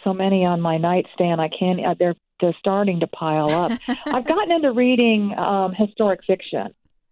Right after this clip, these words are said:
Speaker 1: So, um, I've got, um, A Woman of No Importance.
Speaker 2: Oh, that's a great
Speaker 1: which is
Speaker 2: one,
Speaker 1: a
Speaker 2: isn't it?
Speaker 1: Yeah, yeah. It's about Virginia Hall. Uh, this is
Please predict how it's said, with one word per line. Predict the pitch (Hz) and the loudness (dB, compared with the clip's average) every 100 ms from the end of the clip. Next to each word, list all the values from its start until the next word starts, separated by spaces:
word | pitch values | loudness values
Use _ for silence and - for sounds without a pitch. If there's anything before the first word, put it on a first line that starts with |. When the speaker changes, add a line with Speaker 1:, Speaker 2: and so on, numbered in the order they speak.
| _ _ - | _ _ -2
Speaker 1:
So, | 214 196 190 180 185 | 2 4 2 2 0
um, | 180 175 175 170 165 165 - _ _ - - 208 | 0 0 0 -2 -4 -8 -16 _ _ -20 -8 -6
I've | 202 | -2
got, | 208 196 190 190 - - | 0 0 -2 -4 -8 -6
um, | 196 190 185 180 175 170 165 160 - | -2 0 0 0 0 -2 -4 -8 -2
A | 185 | 0
Woman | 214 233 220 220 | 2 2 2 0
of | 190 180 | 0 -2
No | 180 190 190 196 190 190 190 - | -4 0 2 4 4 2 -2 -6
Importance. | 180 - 190 196 247 277 - - | -8 -2 -2 0 0 -2 -4 -8
Speaker 2:
Oh, | 226 240 | -4 -2
that's | 226 208 | -2 -4
a | |
great | 190 196 214 | 0 2 4
Speaker 1:
which | 220 | 4
is | |
Speaker 2:
one, | 196 | 4
Speaker 1:
a | 185 175 | 4 4
Speaker 2:
isn't | 170 220 | 2 2
it? | 262 262 - - | 0 -4 -12 -2
Speaker 1:
Yeah, | 254 294 320 339 330 311 254 190 | 2 4 4 2 0 0 0 -2
yeah. | 170 226 269 262 190 - | -2 -2 0 0 0 0
It's | 196 208 | -2 -2
about | 202 202 | -2 -2
Virginia | 196 190 202 190 | -4 -4 -2 -2
Hall. | 180 202 226 240 247 - - - - - | -2 0 0 0 -2 -6 -20 -20 -16 -4
Uh, | 185 180 175 | -2 0 0
this | 170 | -2
is | 226 | -4